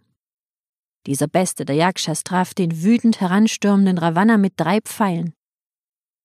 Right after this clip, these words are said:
Doch Ravanna schlug auf seinen Kopf ein, so dass nach diesem Hieb dessen Krone halb zusammengedrückt war.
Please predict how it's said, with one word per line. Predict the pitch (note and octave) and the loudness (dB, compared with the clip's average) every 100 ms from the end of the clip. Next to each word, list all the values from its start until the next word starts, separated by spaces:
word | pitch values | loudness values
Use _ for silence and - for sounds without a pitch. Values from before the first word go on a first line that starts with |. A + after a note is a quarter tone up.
| - | -2
Doch | G#3 | 0
Ravanna | G#3+ G3+ B3 D4+ | 2 2 4 4
schlug | C#4 - C4 C4+ | 2 2 0 0
auf | - | -2
seinen | A#3+ A3 G3+ | 2 2 2
Kopf | B3 - - | -2 -4 -2
ein, | A3+ B3 C4+ _ _ _ _ - | 0 2 0 _ _ _ _ -10
so | - | -2
dass | G3+ A#3 | 0 4
nach | A3 - | 2 2
diesem | - B3+ B3 | 2 4 4
Hieb | G#3+ A#3 A#3+ - | 4 4 2 -2
dessen | A3 F#3+ | -2 -2
Krone | G#3 - A#3 A#3 G#3 | -2 2 4 4 2
halb | G#3 B3 - - | 0 0 -2 -6
zusammengedrückt | A#3+ A#3 G#3+ F3 E3+ D#3 D#3 - | -2 2 2 2 -2 -6 -8 -8
war. | D3+ D#3 | -8 -8